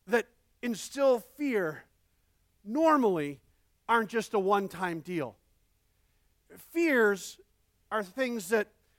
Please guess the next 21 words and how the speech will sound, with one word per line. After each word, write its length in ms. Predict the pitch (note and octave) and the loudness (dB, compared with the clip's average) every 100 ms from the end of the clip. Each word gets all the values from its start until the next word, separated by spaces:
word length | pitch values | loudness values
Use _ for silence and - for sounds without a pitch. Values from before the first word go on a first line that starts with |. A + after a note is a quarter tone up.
| _ | _
seem 320 | - D4+ C#4 | -8 -2 -2
to 80 | A#3 | -4
just 320 | F#3+ B3 F#3 - _ _ _ - | -6 -6 -6 -16 _ _ _ -4
be 140 | D4 | -2
a 60 | A#3 | -2
part 340 | - C4+ C#4 | -4 0 2
of 140 | G#3+ | 2
us, 280 | D3+ A#2 - | 0 -4 -6
that, 220 | G3+ G3 | -6 -4
that 160 | A3 G#3+ | -4 -6
seem 260 | - C4+ A#3+ | -6 -8 -4
to 120 | A3 | -4
not 320 | G#3+ B3 A3+ | 2 2 2
go 220 | G#3 A#3+ | 2 2
away. 480 | G#3 G#3+ B3 E3 B2 - _ _ _ | 4 2 2 0 -4 -12 _ _ _
They 240 | G3+ A3+ G#3+ _ _ _ _ _ | 2 2 0 _ _ _ _ _
are 180 | G#3+ G#3+ | 2 2
there 180 | A3+ A3 | 4 2
morning 440 | A3+ C4+ C4 G#3+ | 2 0 0 -2
and 100 | G3 | -4
evening, 640 | A3 C4 B3+ F#3+ D3 A2+ | -6 -6 -4 -6 -8 -10